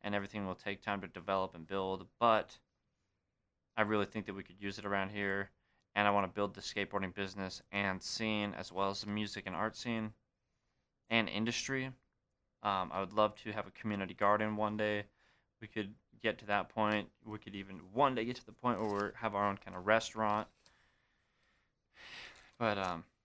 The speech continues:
I'm not getting into all that right now, but I do have goals of a community garden. Um, and then I wanna have an art gallery and installation, some sort of Crossroads experience, you know, along the lane of my Space Cowboy stuff and psychedelia. Um,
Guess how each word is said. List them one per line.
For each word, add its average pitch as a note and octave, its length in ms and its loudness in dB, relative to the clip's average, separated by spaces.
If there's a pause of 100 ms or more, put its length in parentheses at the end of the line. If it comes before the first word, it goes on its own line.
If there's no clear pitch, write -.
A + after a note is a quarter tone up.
(540)
I'm A2+ 80 4
not G#2+ 160 4
getting F#2+ 160 -4
into F2+ 160 -4
all F2 160 2
that D2 160 -2
right D#2 160 -2
now, D2 240 -8
but F#2 100 2
I F#2+ 100 4 (280)
do A2+ 80 2
have G2 160 2
goals F#2+ 240 0
of F#2 100 -12
a - 140 -20
community F2+ 300 -4
garden. D#2 340 -4 (1160)
Um, G2 200 6
and G#2 100 2
then A#2 80 10
I - 20 12
wanna G#2+ 180 4
have G2 100 0
an - 160 -6
art A2+ 280 6 (140)
gallery G#2 340 4
and G2 80 -2
installation, G2+ 880 -4
some - 180 -12
sort G2+ 200 -2
of - 60 -14
Crossroads G#2 560 2
experience, G#2 880 -2 (140)
you A2+ 80 -6
know, F#2+ 300 0
along G2 240 -2
the F#2+ 60 -2
lane F#2+ 200 -2
of F2 80 -6
my F2 160 -4
Space - 380 -6
Cowboy F#2+ 440 -2
stuff F#2+ 360 0
and F2+ 100 -16
psychedelia. F2+ 800 -2 (920)
Um, C#2 240 -4